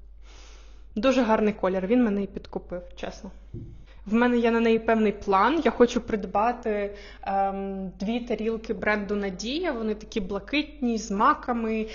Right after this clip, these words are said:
І мені здається, ідеально пасували під цю мисочку. І взагалі зробити таке, е, кокетливе, е, квіткове, літнє, навіть якщо це буде осінь, подивимося, <laughs> сервірування.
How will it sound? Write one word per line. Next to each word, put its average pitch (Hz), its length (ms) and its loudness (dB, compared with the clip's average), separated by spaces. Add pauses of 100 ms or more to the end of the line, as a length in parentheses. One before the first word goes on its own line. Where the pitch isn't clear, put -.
(220)
І 214 100 -2
мені 226 200 2
здається, 220 300 2
ідеально 214 360 2
пасували 202 880 0
під 220 180 -6
цю 226 120 0
мисочку. 254 480 -2
І 214 100 -2
взагалі 214 400 0
зробити 220 460 0
таке, 208 460 0 (320)
е, 196 480 2
кокетливе, 208 1040 2 (320)
е, 202 400 -4
квіткове, 220 800 2
літнє, 208 680 -4
навіть 196 280 -4
якщо 196 220 -6
це 196 140 -8
буде 208 360 -6
осінь, 294 400 0
подивимося, 262 840 0 (280)
<laughs> 453 240 -8
сервірування. 208 840 0